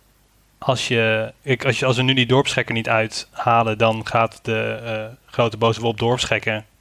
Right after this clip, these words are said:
Dat moet je hem helemaal niet geven. Eh, dus dan kan je de, de, eh, kan je, kan je er beter killen, want, eh, de wolven weten het ook, dus gaat het sowieso niet lang overleven. Dus dan kan je het beter zelf doen.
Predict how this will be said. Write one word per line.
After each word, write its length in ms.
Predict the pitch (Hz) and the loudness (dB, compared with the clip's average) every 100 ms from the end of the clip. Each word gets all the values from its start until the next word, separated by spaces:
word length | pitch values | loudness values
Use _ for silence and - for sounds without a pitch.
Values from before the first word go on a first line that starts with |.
| - | -8
Dat 140 | 113 | -6
moet 60 | 113 | -2
je 20 | 117 | -2
hem 40 | |
helemaal 220 | 113 117 | 0 0
niet 100 | 113 | -2
geven. 360 | 113 113 123 175 _ _ _ _ - - - _ _ _ _ | 0 0 -2 -6 _ _ _ _ -20 -20 -20 _ _ _ _
Eh, 260 | 123 113 | -2 2
dus 120 | 110 110 | 0 -2
dan 100 | 123 | 0
kan 140 | 113 | 2
je 60 | 113 | 2
de, 140 | 113 | -2
de, 360 | 113 110 110 110 - | 0 0 0 -2 -8
eh, 340 | 110 107 110 110 139 _ | -8 -8 -10 -14 -20 _
kan 240 | - 113 110 | -2 0 0
je, 100 | 113 | 0
kan 140 | 117 | 0
je 60 | 113 | 0
er 80 | |
beter 240 | 113 113 113 | 0 -2 0
killen, 400 | 135 127 117 127 | -2 0 -2 -4
want, 440 | 113 117 113 - - _ _ | 0 0 0 -12 -18 _ _
eh, 120 | 113 107 104 107 | -10 -8 -8 -10
de 80 | 113 | 0
wolven 300 | 120 131 120 | 2 2 4
weten 240 | 120 117 | 2 2
het 120 | 117 | 2
ook, 140 | 127 123 | 2 2
dus 140 | 110 | -6
gaat 180 | - 117 | -2 -2
het 100 | - | 0
sowieso 340 | 120 117 135 | 0 2 2
niet 140 | 147 123 | 2 2
lang 160 | 151 | 2
overleven. 560 | 110 101 101 101 107 170 _ _ _ _ _ _ | 2 0 -4 -4 -6 -10 _ _ _ _ _ _
Dus 80 | - | -14
dan 100 | - | -4
kan 100 | 110 | -2
je 60 | |
het 80 | 113 | 0
beter 160 | 110 113 | 0 2
zelf 220 | 127 123 | 2 2
doen. 280 | 113 104 | -2 -8